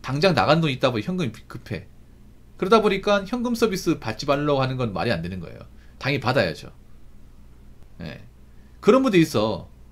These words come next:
생활이 부족해가지고 월세 낼 돈이 없어가지고 현금 서비스 받는 사람도 있거든요. 아니면 요즘 여자분들이 좀 많이 하는 건데, 해외여행 가기 위해서 현금 서비스 받아서 그 돈으로 여행 갔다 온 사람도 있습니다.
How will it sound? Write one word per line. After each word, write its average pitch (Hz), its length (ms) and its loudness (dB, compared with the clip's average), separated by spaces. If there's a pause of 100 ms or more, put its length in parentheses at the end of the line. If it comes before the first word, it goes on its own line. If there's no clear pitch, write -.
(120)
생활이 262 360 4
부족해가지고 107 760 -4
월세 170 280 4
낼 196 120 4
돈이 160 180 0
없어가지고 120 440 0
현금 185 160 -4
서비스 143 280 -6
받는 90 160 -6
사람도 113 260 -4
있거든요. 95 360 -8 (680)
아니면 175 400 2 (440)
요즘 156 200 4
여자분들이 185 420 4
좀 147 120 -2
많이 101 160 0
하는 117 180 2
건데, 87 420 -6 (840)
해외여행 269 380 6
가기 156 300 4
위해서 165 420 2 (840)
현금 240 320 -2
서비스 208 240 2
받아서 143 320 4
그 139 140 -2
돈으로 175 380 0
여행 104 140 0
갔다 127 220 0
온 117 80 0
사람도 113 220 -2
있습니다. - 440 -12